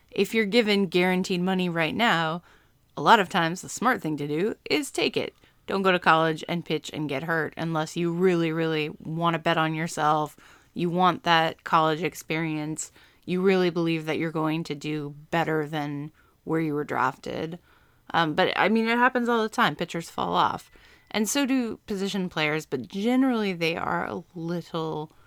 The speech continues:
more expensive to sign. And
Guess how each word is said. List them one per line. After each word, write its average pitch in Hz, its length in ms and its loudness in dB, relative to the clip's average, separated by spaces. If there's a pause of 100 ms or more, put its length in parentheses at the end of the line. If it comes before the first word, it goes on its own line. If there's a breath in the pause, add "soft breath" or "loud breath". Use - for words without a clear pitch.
(520 soft breath)
more 156 760 -4
expensive 156 680 -8
to - 140 -10
sign. - 680 -6 (560 soft breath)
And 160 760 -2